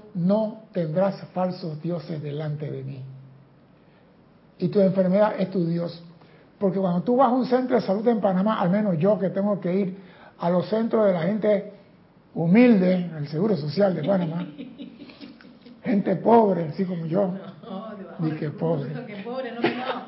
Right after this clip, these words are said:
Speaker 2: Estamos por esa cosa. No, no,
Speaker 1: Po-,
Speaker 2: no.
Speaker 1: pobre en saliva será.
Speaker 2: <laughs>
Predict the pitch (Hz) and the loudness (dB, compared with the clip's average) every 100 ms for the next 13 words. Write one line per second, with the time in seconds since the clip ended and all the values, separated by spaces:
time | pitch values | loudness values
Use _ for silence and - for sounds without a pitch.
0 | - - 196 254 262 214 196 190 - 185 | -16 -16 -12 -10 -10 -10 -12 -14 -16 -14
1 | 190 277 202 247 - - - 185 214 240 | -12 -2 2 0 -2 -14 -4 2 4 4
2 | 233 202 180 165 180 233 175 160 190 160 | 4 2 0 2 4 4 4 2 2 2
3 | - - - - - - | -4 -18 -20 -20 -20 -16